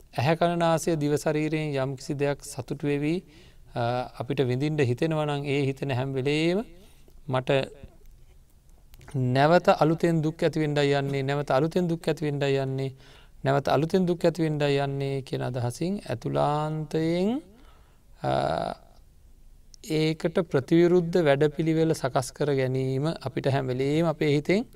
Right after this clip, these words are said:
පණිවිඩයක් ලැබෙන විදිහට සකස් කර ගැනීමට කිව්වා නාදිවාසේති කියලා. ඊළඟට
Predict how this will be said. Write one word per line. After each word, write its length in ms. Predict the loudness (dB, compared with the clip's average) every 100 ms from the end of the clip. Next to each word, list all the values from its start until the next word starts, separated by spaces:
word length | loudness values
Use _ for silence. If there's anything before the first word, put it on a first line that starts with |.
| -20 -20 -20 -20 -8
පණිවිඩයක් 600 | 0 2 4 6 6 6
ලැබෙන 220 | 2 2
විදිහට 220 | 0 0 -2
සකස් 300 | -2 -4 -4
කර 180 | -4
ගැනීමට 420 | -2 -2 -2 -4 -6
කිව්වා 280 | -2 -2 -2 -8 -20 -20 -20 -20 -4
නාදිවාසේති 800 | 0 2 4 2 2 0 -4 -4
කියලා. 300 | -2 -2 -2 -6 -20 -20 -20 -20 -20 -20 -20 -20 -20 -20 -20 -20 -20 -20 -20 -14 0
ඊළඟට 460 | 4 4 2 2